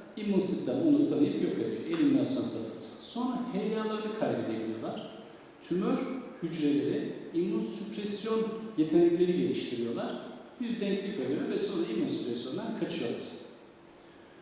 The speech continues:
Bir antijen tanıyan sunan hücre, antijen geldi, aktif oldu, T hücresi geldi, T hücresini aktif etti, T hücresi tümörü yok edecek. Şimdi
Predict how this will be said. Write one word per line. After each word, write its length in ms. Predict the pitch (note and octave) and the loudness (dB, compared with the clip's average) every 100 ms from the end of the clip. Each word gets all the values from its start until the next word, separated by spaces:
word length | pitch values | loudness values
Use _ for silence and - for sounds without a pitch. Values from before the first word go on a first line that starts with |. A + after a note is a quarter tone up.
| - - - - - | -20 -20 -20 -20 -10
Bir 160 | A3+ A3+ - - | -4 -4 -4 -2
antijen 640 | F3 F3+ F3+ F3 F#3 E3+ E3 - - | 4 4 4 2 4 4 4 0 2
tanıyan 360 | C#3+ C3+ A2+ | 4 6 6
sunan 340 | A#2 - A#2+ A2+ - | 6 4 2 2 2
hücre, 520 | A2+ A2+ D3+ - - E3+ D3 | 0 2 2 2 0 0 4
antijen 500 | C#3 C#3+ - B2+ B2 | 4 4 4 2 4
geldi, 580 | A#2 - - - - - | 2 2 0 0 -2 -4
aktif 360 | E3 E3 E3+ C#3+ | -2 -2 2 4
oldu, 500 | C3 - F3 G#3 - | 6 4 4 0 2
T 80 | F3 | 4
hücresi 540 | E3 D3 C#3 C3+ C3+ | 4 4 4 4 2
geldi, 480 | B2+ A#2 A2+ F3+ F#3+ | 2 0 0 0 0
T 80 | F3+ | 2
hücresini 460 | D#3 D#3 - C#3+ C#3+ | 4 4 4 4 4
aktif 220 | - C#3+ | 2 2
etti, 360 | - - G3 | 0 0 -2
T 120 | G3 D#3 | 4 4
hücresi 440 | - - - - | 4 2 0 0
tümörü 360 | C#3+ A#2 C3 C3 - - - | 0 0 0 0 -2 -6 0
yok 200 | G3 - | 4 4
edecek. 320 | - - - - - - - - - - - - - - - - - - - - | 4 0 -4 -8 -10 -14 -18 -20 -20 -20 -20 -20 -20 -20 -20 -20 -20 -20 -20 -14
Şimdi 360 | - D4 - | -4 0 2